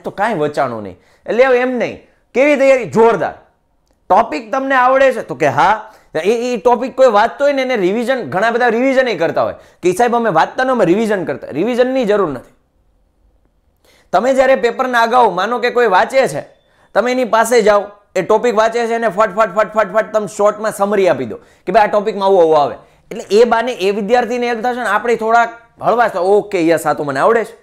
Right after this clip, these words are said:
રાઈટ? પ્લસ, હા, તમને કોઈ એમ કહે છે કે આ દાખલો તો પેપરમાં હશે જ,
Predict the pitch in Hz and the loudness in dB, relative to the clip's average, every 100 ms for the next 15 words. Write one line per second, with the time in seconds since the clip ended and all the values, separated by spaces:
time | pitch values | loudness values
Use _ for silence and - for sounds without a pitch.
0 | _ _ _ _ _ - 180 175 - _ | _ _ _ _ _ 0 0 0 -6 _
1 | _ 220 220 180 - - 220 269 196 220 | _ -2 0 -2 -8 -4 0 0 0 0
2 | 277 285 269 277 269 262 240 247 240 240 | 2 2 2 2 2 2 0 0 0 0
3 | 226 156 208 220 208 226 226 202 220 226 | 0 2 0 0 -2 -4 -4 -4 -4 -4
4 | 220 165 165 170 208 135 | -4 -2 -2 -2 -2 -4